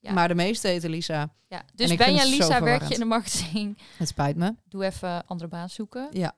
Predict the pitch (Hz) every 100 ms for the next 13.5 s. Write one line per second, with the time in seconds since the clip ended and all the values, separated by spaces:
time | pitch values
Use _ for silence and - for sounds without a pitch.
0 | - 175 190 180 180 180 202 214 233 175
1 | 175 165 165 - 151 147 143 147 160 -
2 | 214 202 165 190 196 190 190 180 170 170
3 | - 160 165 165 165 - - 170 - 165
4 | 156 165 - 143 147 - 143 101 - -
5 | - _ 190 180 - - _ _ 202 254
6 | 370 349 220 190 208 247 240 170 165 165
7 | - - 202 202 185 175 190 190 190 190
8 | 190 190 190 196 - 202 202 196 208 -
9 | 190 175 175 170 196 208 214 - 240 226
10 | 196 175 170 175 160 170 165 175 170 165
11 | 175 156 151 147 151 143 151 - 214 220
12 | 208 165 170 165 156 170 156 151 151 151
13 | 156 156 156 220 202